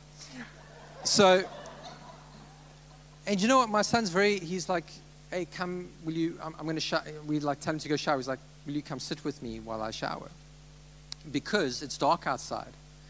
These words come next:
And he's worried that people are looking in, but he can't see them looking in. And it's, it's, but no, no fear is rational, is it?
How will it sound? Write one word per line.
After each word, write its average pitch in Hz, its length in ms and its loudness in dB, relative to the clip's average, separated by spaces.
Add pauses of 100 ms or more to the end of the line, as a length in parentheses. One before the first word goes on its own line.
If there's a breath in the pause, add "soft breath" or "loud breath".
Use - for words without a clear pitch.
(320 loud breath)
And 127 100 -8
he's 143 200 -2
worried 151 460 2
that 123 220 -4 (140)
people 156 240 -2
are 135 60 4
looking 135 320 0
in, 139 100 -2
but 113 140 -6
he 127 100 -6
can't 131 260 -6
see 135 220 -4
them 120 220 -4
looking 117 260 -8
in. 113 240 -8 (880 loud breath)
And 226 100 2
it's, - 140 0
it's, 214 160 -2
but 180 220 0
no, 185 180 -2
no 175 220 2
fear 185 260 0
is 143 160 0
rational, 156 440 0
is 131 140 -6
it? 104 120 -14